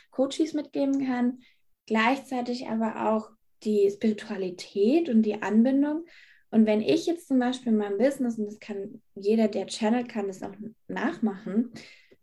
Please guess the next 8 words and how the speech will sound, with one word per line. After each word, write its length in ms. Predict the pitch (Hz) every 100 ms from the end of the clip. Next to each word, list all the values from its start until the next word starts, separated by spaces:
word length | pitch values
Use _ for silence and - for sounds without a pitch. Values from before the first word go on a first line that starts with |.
| -
ähm, 500 | 208 202 196 220 - _ _
wenn 160 | 220 214
ich 160 | 220
jetzt 240 | 254 226 233
mir 180 | 214 208
so 100 | 196
überlege, 420 | 196 190 262 277
okay, 440 | 220 - 214 214